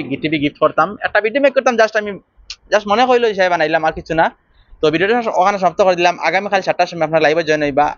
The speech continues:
কালকে আমি সিলেক্ট করবো, কালকে টিভি দিতাম, and পরশু দিন আমি পার্সেল করে দিব। ওখানে ভিডিও সমাপ্ত করে দিলাম।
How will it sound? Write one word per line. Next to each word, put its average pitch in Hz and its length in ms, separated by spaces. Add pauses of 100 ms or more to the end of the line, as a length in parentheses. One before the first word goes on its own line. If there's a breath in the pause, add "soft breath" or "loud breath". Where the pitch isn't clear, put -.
কালকে 175 240
আমি 208 120
সিলেক্ট 170 240
করবো, 170 160
কালকে 156 160
টিভি 151 160
দিতাম, 143 260
and 147 200
পরশু 175 200
দিন 196 160
আমি 170 120
পার্সেল 160 260
করে 147 160
দিব। 143 140 (460 soft breath)
ওখানে 202 220
ভিডিও 190 140
সমাপ্ত 160 260
করে 165 140
দিলাম। 160 200